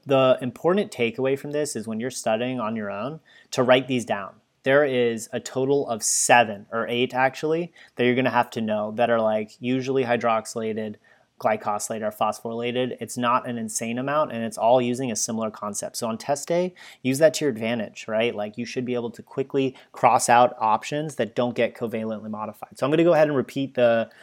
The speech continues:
ones that do get covalently modified one more time for your benefit, okay? Serine, threosine, and tyrosine become phosphorylated.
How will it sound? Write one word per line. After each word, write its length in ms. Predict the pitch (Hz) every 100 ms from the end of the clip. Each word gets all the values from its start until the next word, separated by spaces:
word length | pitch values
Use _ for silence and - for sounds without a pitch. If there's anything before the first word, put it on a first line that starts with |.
| -
ones 240 | 127 131 120
that 180 | 110 104
do 160 | 120
get 220 | 131 131
covalently 420 | - 120 131 127 131
modified 440 | 123 123 131 120
one 120 | 113
more 140 | 113 107
time 280 | - 110
for 120 | 113 113
your 80 |
benefit, 480 | 104 104 104 - 92
okay? 320 | 107 117 123 - - - _
Serine, 540 | - 135 135 165 185 165 -
threosine, 600 | 131 135 139 151 151 151
and 100 | 120
tyrosine 680 | - 127 117 113 120 123 147 - _ -
become 280 | - 120
phosphorylated. 840 | 120 113 - 113 107 107 104 117